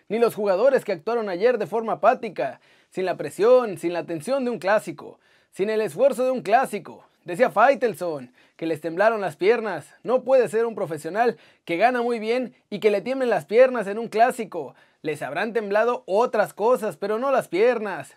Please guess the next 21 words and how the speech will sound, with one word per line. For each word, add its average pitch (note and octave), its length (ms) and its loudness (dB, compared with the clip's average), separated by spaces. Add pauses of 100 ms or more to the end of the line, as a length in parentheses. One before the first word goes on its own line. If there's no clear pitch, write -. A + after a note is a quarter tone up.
Juegan B3 360 2
fútbol, G#3 600 -2 (240)
se - 120 -6
dedican A#3+ 420 0
a G3 80 -4
jugar F3+ 280 0
fútbol, G3 600 -2
entrenan A#3 600 -2
todos B3 240 2
los F#3 180 -4
días C4 320 0
para G#3 220 2
jugar G3+ 280 -4
fútbol, F#3 540 -2 (240)
les C#3 200 -12
pagan A3 320 2
muy G#3+ 120 -4
bien A#3+ 220 -4
para G#3+ 180 0
jugar F#3+ 280 -2
fútbol. F3+ 580 -4